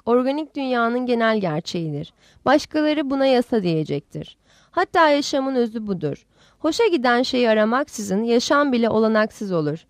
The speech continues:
Organizma parçalanır. Yaşam biter. Demek ki insan eylemi ne olursa olsun, davranış çizgisi ne olursa olsun, doğasının gereksinimine uymak için bunu her zaman yapar. İlgisiz davranış ya da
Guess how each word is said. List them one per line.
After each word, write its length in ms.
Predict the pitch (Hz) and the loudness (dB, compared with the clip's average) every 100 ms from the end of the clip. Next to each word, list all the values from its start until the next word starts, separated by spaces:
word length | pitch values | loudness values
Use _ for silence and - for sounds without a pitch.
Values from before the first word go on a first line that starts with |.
| _ _ - | _ _ 0
Organizma 600 | 254 285 302 311 269 269 | 2 4 2 0 0 -2
parçalanır. 840 | - 208 190 - 175 160 147 - _ _ - | 0 -2 -2 -2 -2 -2 -6 -10 _ _ 0
Yaşam 460 | 254 - 247 220 | 0 0 -2 -2
biter. 420 | 190 - 165 - _ _ _ _ _ - | -4 -8 -10 -12 _ _ _ _ _ -2
Demek 340 | 330 440 - | 2 2 0
ki 100 | 269 | -6
insan 440 | 262 247 254 320 285 | -2 -2 -2 -2 0
eylemi 440 | 226 196 190 214 | 0 0 -2 0
ne 100 | 294 | 0
olursa 400 | 311 240 202 - | 2 0 -2 -2
olsun, 480 | 175 165 - 233 254 | -2 -2 -4 -4 2
davranış 440 | 233 240 254 294 | 2 4 2 -2
çizgisi 540 | - 269 202 190 - 208 | -4 -6 -6 -10 -6 -2
ne 80 | 254 | 0
olursa 480 | 285 214 190 - | 0 0 -2 -4
olsun, 500 | 165 160 - 214 254 | -2 -4 -6 -6 0
doğasının 540 | 240 240 262 269 269 277 | 2 2 2 -2 -2 -2
gereksinimine 680 | 254 247 - 247 240 247 240 | -2 -4 -6 -4 0 0 0
uymak 440 | 220 214 233 - | 0 0 0 -4
için 360 | - 196 233 226 | -8 -6 -4 -2
bunu 180 | 262 | -2
her 200 | 269 330 | 0 0
zaman 320 | 294 208 208 214 | 0 0 0 0
yapar. 440 | 185 165 156 123 _ _ _ _ _ _ _ _ _ _ _ _ _ - | -2 -4 -6 -6 _ _ _ _ _ _ _ _ _ _ _ _ _ 0
İlgisiz 540 | 294 262 320 403 339 | 0 0 -2 -4 0
davranış 600 | 277 220 190 202 254 - | 2 2 2 0 -2 -4
ya 140 | 285 | -2
da 180 | 226 233 | 0 0